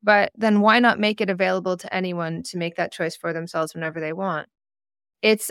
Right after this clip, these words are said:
about a process and control and risk, the risk associated with the unpredictability of the behavior of populations.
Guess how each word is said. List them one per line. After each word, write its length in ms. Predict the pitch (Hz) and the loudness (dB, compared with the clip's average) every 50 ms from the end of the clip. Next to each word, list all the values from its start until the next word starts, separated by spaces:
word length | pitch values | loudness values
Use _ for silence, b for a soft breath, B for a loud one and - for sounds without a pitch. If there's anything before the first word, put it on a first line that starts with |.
| - - | 0 2
about 540 | 214 208 202 180 170 185 180 196 202 185 - - | 2 2 2 0 0 2 4 4 4 2 0 -2
a 80 | 185 | -6
process 960 | - _ - 214 220 233 220 - - 156 147 - 190 - - - - - _ _ _ _ _ _ _ _ _ _ _ _ _ _ _ - | -6 _ 0 2 2 2 0 -2 -2 -2 -2 -4 -6 -8 -8 -10 -10 -12 _ _ _ _ _ _ _ _ _ _ _ _ _ _ _ 0
and 400 | 196 180 180 180 180 175 175 - | 2 2 2 2 2 0 -2 -4
control 720 | - - 185 175 - - 190 170 170 170 175 180 190 214 214 _ _ _ _ _ _ _ _ _ _ _ _ _ - | -4 -4 -4 -4 -2 0 0 2 2 2 0 0 -2 -4 -6 _ _ _ _ _ _ _ _ _ _ _ _ _ 0
and 340 | 190 190 190 185 190 180 180 | 0 2 2 2 0 -2 0
risk, 540 | 220 247 220 - 180 - - - - _ - _ _ _ _ | 0 0 0 0 -4 -8 -12 -14 -14 _ -20 _ _ _ _
the 140 | - 190 185 | -4 -4 -2
risk 420 | 175 180 208 208 208 - - - 214 | 0 0 0 0 0 -2 -6 -8 -8
associated 720 | 202 - - 185 180 185 - - 185 175 175 175 165 170 | -6 -2 0 0 0 -2 -2 -4 -4 -2 -2 -2 -2 -4
with 120 | 175 - | -6 -4
the 100 | - - | -4 -2
unpredictability 1000 | - 180 175 180 190 - 196 180 180 180 - - 170 180 180 175 175 170 170 170 | -2 -2 -2 -2 -4 -6 -6 -6 -6 -8 -8 -6 -4 -2 0 0 0 -2 -2 -4
of 100 | 175 170 | -4 -4
the 60 | - 175 | -6 -4
behavior 520 | - 185 190 190 180 185 180 180 180 170 | -4 -2 0 0 -2 -2 -2 -2 -4 -4
of 100 | 170 - | -4 -2
populations. 920 | - 170 165 - 185 175 180 185 196 190 - - 156 156 156 170 - | -2 -2 -2 -2 -4 -2 -2 -2 -2 -2 -4 -6 -6 -8 -8 -10 -12